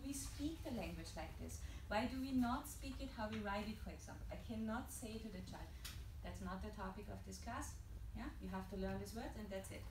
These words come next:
Yeah? But this is what's happening over and over again in all of the different areas, and that makes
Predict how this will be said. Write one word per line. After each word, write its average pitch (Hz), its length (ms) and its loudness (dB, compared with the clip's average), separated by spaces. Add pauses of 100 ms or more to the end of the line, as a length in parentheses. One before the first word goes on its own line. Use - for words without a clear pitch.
(220)
Yeah? 233 120 -4 (300)
But 277 140 0
this 349 220 0
is 330 160 -2
what's 285 280 0
happening 262 560 2
over 214 160 2
and 226 120 4
over 196 180 0
again 196 380 0
in 254 100 4
all 190 140 0
of 277 160 -2
the 233 160 0
different 220 640 0
areas, 170 480 0 (440)
and 240 200 6 (180)
that 240 220 0
makes - 560 2